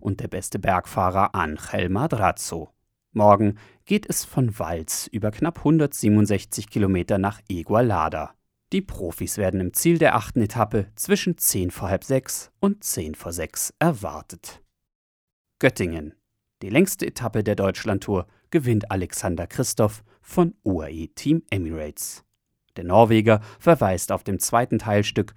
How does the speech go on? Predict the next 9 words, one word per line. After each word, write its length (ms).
von 380
Marburg 520
nach 200
Göttingen 540
Sonny 320
Colbrelli 680
von 400
Bahrain 500
Merida 540